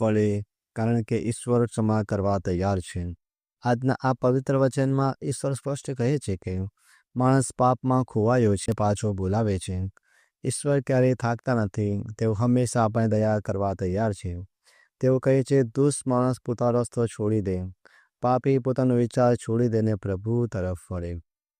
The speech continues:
એટલે ઈશ્વરનું રાજ્ય મેળવવા માટે પશ્ચાતાપ જરૂરી છે. ફળદાયી જીવન માટે વિશ્વાસ જરૂરી છે. અને આશીર્વાદ મેળવવા માટે પ્રાર્થના અને આજ્ઞાપાલન જરૂરી છે.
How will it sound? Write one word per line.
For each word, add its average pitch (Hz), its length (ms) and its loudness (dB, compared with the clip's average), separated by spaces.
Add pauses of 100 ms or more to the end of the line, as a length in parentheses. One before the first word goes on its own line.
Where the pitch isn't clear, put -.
(420)
એટલે 110 160 0
ઈશ્વરનું 131 600 2
રાજ્ય 127 360 4
મેળવવા 123 320 4
માટે 123 340 0
પશ્ચાતાપ 113 680 -2 (100)
જરૂરી 107 340 0
છે. 90 360 -6 (640)
ફળદાયી 131 400 4
જીવન 123 460 2 (300)
માટે 113 480 0
વિશ્વાસ 107 440 -2 (120)
જરૂરી 101 340 0
છે. 92 240 -6 (1160)
અને 117 160 2
આશીર્વાદ 127 520 2
મેળવવા 123 280 4
માટે 120 280 2
પ્રાર્થના 113 600 0
અને 104 260 -2
આજ્ઞાપાલન 101 600 -2
જરૂરી 90 440 0
છે. 87 260 -8